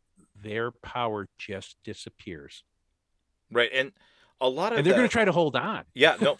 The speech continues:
Speaker 2: you're, you're absolutely right. And they should. They should try to hold on for as long as they can, because that's called a, a check. And then there's a balance. And so, you know, we, we look at the,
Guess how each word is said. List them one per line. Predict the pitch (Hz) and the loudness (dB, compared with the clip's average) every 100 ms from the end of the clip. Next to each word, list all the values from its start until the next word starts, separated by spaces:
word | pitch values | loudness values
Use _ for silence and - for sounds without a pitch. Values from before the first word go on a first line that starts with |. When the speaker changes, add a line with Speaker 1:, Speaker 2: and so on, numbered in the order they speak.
| _ | _
Speaker 2:
you're, | - 127 151 | -4 -2 2
you're | 127 | 6
absolutely | 156 117 120 95 | 4 4 -6 2
right. | 131 110 | 2 2
And | 127 135 | 0 4
they | 180 | 4
should. | - 196 80 - _ | 6 2 2 -8 _
They | 127 | -2
should | - 214 | 0 -2
try | - 123 | 0 0
to | 101 | 2
hold | 95 101 | -2 -4
on | 98 95 | -4 -4
for | 90 113 | -4 -4
as | 104 95 | -2 -2
long | 117 | -4
as | 107 | -4
they | 104 | -8
can, | - 147 123 87 - - - _ | -4 -2 -2 -4 -16 -20 -20 _
because | 131 147 120 | 0 0 4
that's | 165 - | 0 0
called | - 143 117 - | 0 0 0 -6
a, | 117 110 107 98 - _ | -2 0 0 -2 -6 _
a | 113 | -6
check. | - - 151 80 - - _ _ _ _ _ _ _ _ | -4 0 0 0 -12 -20 _ _ _ _ _ _ _ _
And | 120 120 | -2 4
then | 127 131 110 | 6 4 2
there's | 120 107 | 0 0
a | |
balance. | 101 117 98 80 - - - - _ _ _ _ _ - | 2 2 0 -4 -14 -18 -18 -20 _ _ _ _ _ 0
And | 123 123 | 2 2
so, | 101 143 131 120 110 _ _ _ _ - | 0 6 6 6 0 _ _ _ _ -4
you | 165 | 2
know, | 135 113 | 2 2
we, | 92 139 143 | -8 -10 -10
we | 123 135 | -4 -4
look | 123 147 160 | 0 0 4
at | 127 98 | 2 0
the, | 120 113 | -8 -8